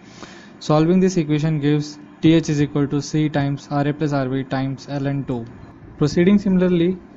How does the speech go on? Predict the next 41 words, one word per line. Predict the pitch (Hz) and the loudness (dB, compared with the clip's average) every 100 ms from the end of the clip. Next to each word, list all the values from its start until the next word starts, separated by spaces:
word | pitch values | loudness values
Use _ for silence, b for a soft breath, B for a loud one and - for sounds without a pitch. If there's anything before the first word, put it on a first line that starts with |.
| - | -14
the | 151 147 | -4 -2
discharging | 156 156 156 151 185 | 0 0 0 2 2
equation | 175 170 160 175 170 | 0 -2 -4 -2 -2
of | 170 156 | -4 -8
capacitor | - 151 147 - 165 | -6 -4 -4 -2 -2
can | 160 156 | 0 0
be | 151 | 0
written | 151 156 151 | 0 0 -2
as | 151 156 - - | -2 -4 -10 -10
V | 139 147 | -2 -2
C | 147 185 | 0 0
at | 180 175 | -2 -2
time | 156 156 | -6 -6
t | 156 151 | -4 -4
equal | 147 147 | -2 -4
to | 147 147 | -2 -4
two | 156 156 | -2 0
V | 165 | 0
C | 175 | 0
C | 160 170 | 0 0
by | 170 | 0
three | 165 147 147 | 0 -2 -4
times | 147 147 151 - - | -2 -4 -4 -8 -4
e | 160 | -2
to | 160 | 0
power | 175 170 | 2 2
minus | 170 151 156 156 | 2 0 -2 -4
t | - 151 | -4 -4
upon | 147 147 151 139 | -2 -2 -4 -4
R | 139 | -4
C | 139 - 139 | -4 -4 -4
B. | 127 120 117 - B B B B B | -4 -6 -8 -18 B B B B B
Let | 160 165 | 0 2
us | 196 190 | 2 2
take | 180 175 - | 2 2 -2
T | - 175 | 2 4
L | 180 | 4
as | 170 160 | 4 2
the | 170 | 0
time | 170 160 170 | 0 0 0
taken | 165 160 170 | -2 -2 -4